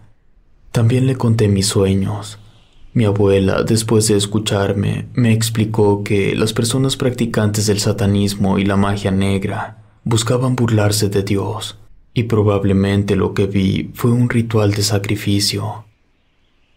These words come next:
Entendí lo que me dijo mi abuela. No sé qué tan lejos habrán llegado sus rituales, pero al poco tiempo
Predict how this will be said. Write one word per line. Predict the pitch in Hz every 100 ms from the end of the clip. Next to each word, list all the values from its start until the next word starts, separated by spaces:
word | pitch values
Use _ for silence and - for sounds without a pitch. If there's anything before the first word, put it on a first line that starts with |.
| -
Entendí | 104 104 113 127
lo | 131
que | 131
me | 120 113
dijo | 107 104 104
mi | 98
abuela. | 92 101 98 95 107 - - - - -
No | 117
sé | 117 151
qué | 139
tan | 139 123
lejos | 110 107 107 110
habrán | 107 110 107
llegado | 107 110 107 107
sus | - 107
rituales, | 110 101 104 104 104 107 - - - - -
pero | 113 110
al | 101
poco | 104 101 98
tiempo | 104 104 101 104 104 -